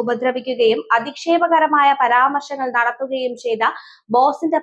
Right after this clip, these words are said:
പ്രവർത്തനങ്ങൾ ഹോസ്പിറ്റലിൽ അറിയപ്പെട്ട രഹസ്യമായിരുന്നു എന്ന് വനിതാ ജീവനക്കാരി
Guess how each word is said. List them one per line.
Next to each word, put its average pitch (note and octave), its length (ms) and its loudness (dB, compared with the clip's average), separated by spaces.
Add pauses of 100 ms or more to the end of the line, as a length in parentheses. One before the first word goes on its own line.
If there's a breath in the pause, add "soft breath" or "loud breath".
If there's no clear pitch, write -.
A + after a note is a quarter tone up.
പ്രവർത്തനങ്ങൾ A#3+ 640 -2 (280 soft breath)
ഹോസ്പിറ്റലിൽ D4 680 0 (200)
അറിയപ്പെട്ട B3 480 -4 (280)
രഹസ്യമായിരുന്നു G#3+ 880 -4 (160)
എന്ന് G3 160 -4 (160)
വനിതാ B3 300 2 (140)
ജീവനക്കാരി C4 540 2